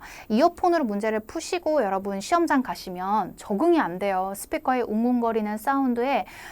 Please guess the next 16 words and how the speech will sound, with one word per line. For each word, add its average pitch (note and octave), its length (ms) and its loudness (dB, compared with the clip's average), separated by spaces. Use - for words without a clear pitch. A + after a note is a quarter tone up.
내가 A3 240 4
이런 B3 240 4
걸 A3+ 180 4
처음 G#4+ 340 4
들어보니까 A#3+ 800 2
이제 G3 280 -4
귀가 C4+ 240 2
적응할 A3+ 400 -2
시간을 C#4+ 360 0
안 F#3+ 160 -6
주잖아요. G#3 520 -2
그쵸? G3 320 -4
그래서 F3+ 300 -6
꼭 D4+ 220 2
평상시에도 F4 840 2
스피커로 B3+ 880 0